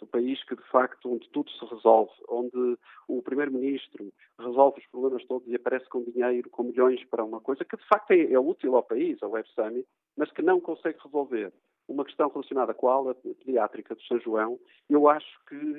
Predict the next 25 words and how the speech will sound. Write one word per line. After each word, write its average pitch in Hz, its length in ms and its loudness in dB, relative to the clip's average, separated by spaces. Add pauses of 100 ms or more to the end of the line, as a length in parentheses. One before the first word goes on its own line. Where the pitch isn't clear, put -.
(180)
estamos 147 320 0
conversados 139 640 -2
quanto 139 220 -4
à 135 60 0
capacidade 127 580 0
de - 60 -20
resolu-, 139 720 -10
de, - 80 -20
de, 139 120 -8
dos - 220 -20
sucessivos - 400 -8
governos. 123 400 4 (380)
Eu 156 100 8
volto 175 240 4
a - 20 -4
dizer, 135 220 -2
isto - 140 -8
não 156 80 2
é 156 40 0
uma 156 100 -4
questão 143 200 -8
partidária, 120 540 -2
é 131 40 -2
uma 127 120 -6
questão, 127 420 -2